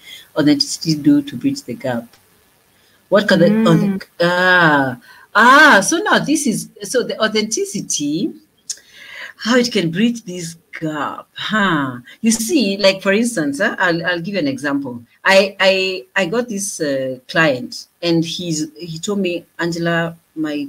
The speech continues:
Speaker 1: team members, they, they have to be pushed. I'm the one who has to keep," you know, this kind of micromanager you're talking about, eh,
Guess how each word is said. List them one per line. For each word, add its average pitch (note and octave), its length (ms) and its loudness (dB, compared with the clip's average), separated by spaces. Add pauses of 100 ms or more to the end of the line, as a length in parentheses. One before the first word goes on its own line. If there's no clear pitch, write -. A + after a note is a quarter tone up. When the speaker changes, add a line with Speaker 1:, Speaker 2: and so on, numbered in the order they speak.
Speaker 1:
team D#3 280 0
members, D3 580 0
they, C3 400 -4 (500)
they D3 380 6 (120)
have E3+ 280 0
to D3 80 0
be - 140 0
pushed. - 720 2 (240)
I'm D3+ 160 4
the C#3+ 100 -2
one D#3+ 100 0
who D3+ 100 -6
has C#3+ 200 -10
to - 80 -20
keep," - 180 -10
you F3 100 -14
know, D3+ 180 -8 (120)
this E3 140 -10
kind D#3+ 160 -6
of B2 180 -10 (140)
micromanager C3 560 -8
you're A#2+ 100 -10
talking C#3+ 260 -14
about, B2 340 -12
eh, F3 100 -6